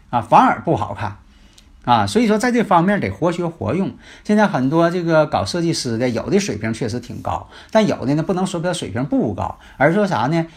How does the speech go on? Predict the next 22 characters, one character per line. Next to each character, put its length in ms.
年 200
龄 140
小， 420
缺 200
少 160
生 320
活， 320
是 140
不 80
是 80
啊？ 140
本 180
身 220
他 160
就 100
没 180
结 220
婚 360
呢， 160
是 40
吧？ 100
他， 280